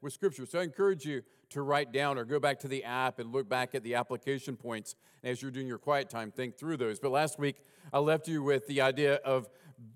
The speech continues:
pay attention to that unending conversation that's going on in your head, right? The, especially when you're not busy doing other things.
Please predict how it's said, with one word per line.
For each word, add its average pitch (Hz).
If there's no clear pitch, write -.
pay 202
attention 190
to 156
that 139
unending 165
conversation 139
that's 113
going 127
on 120
in 120
your 107
head, 101
right? 110
The, 143
especially 175
when 147
you're 139
not 139
busy 135
doing 135
other 123
things. 139